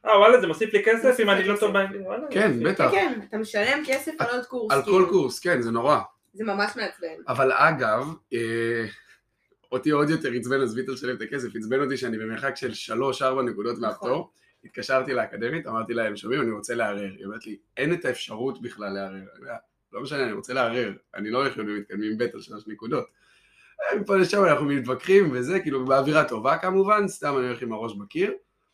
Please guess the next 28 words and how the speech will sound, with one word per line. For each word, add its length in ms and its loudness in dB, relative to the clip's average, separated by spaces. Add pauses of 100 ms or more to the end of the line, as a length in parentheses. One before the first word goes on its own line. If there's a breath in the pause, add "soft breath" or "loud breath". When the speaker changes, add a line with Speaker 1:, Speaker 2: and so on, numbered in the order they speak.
(160)
Speaker 3:
ואז 200 0
היא 40 0
אומרת 200 -2
לי, 80 -2
"אבל 120 0
תקשיב, 440 -4 (1300)
גם 180 6
אם 100 8
אתה 140 0
מקבל 280 -2
את 100 -8
הפטור, 480 -4 (260)
אתה 120 -8
תצטרך 340 -6
לעשות 220 -6
קורס 240 -6
Speaker 2:
נכון. 140 -2
Speaker 3:
באנגלית." 300 -4
זה 140 -8
משהו 180 -4
שהוא 240 -8
חדש 340 -2
מהשנה 420 -4
הנכנסת. 600 -8 (100)
Speaker 2:
אבל 180 -6
זה 80 -2
בכל 360 -6
מקרה. 280 -12